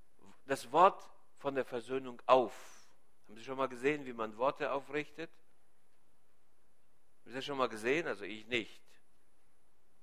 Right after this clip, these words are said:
Wie richtet man Begriffe auf?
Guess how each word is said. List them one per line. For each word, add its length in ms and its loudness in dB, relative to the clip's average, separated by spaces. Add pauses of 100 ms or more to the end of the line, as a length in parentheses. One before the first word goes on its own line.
(840)
Wie 180 6
richtet 640 10
man 320 2 (920)
Begriffe 600 8
auf? 280 4